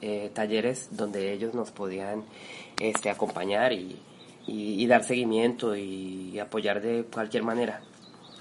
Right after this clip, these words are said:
Entonces, fue, sí, fue con la cedre con quien conocimos más profesionales de varias asociaciones privadas y también de,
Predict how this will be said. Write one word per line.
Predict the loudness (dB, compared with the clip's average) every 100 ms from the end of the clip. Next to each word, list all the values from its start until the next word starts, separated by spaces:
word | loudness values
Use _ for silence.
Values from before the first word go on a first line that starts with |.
| -18 -10
Entonces, | -2 0 2 2 0 -4 -10 -20 -10
fue, | -2 2 2 0 -2
sí, | -4 -4 -4 -4 -6 -10 -12 -16
fue | -6 -4 -4
con | -4
la | -6
cedre | -6 -8 -6
con | -8 -8
quien | -8 -8
conocimos | -8 -10 -8 -8 -6
más | -8
profesionales | -8 -8 -8 -8 -8 -8 -8 -6
de | -6
varias | -4 -4 -6 -10 -16 -16 -18 -18 -14 -4
asociaciones | -2 0 -4 -2 -6 -2 0 2 0 -2 -10 -18 -20 -20 -20 0
privadas | 4 10 10 8 2 -6 -4
y | -4
también | -4 -4 -2 -2
de, | -2 -4 -4 -6 -8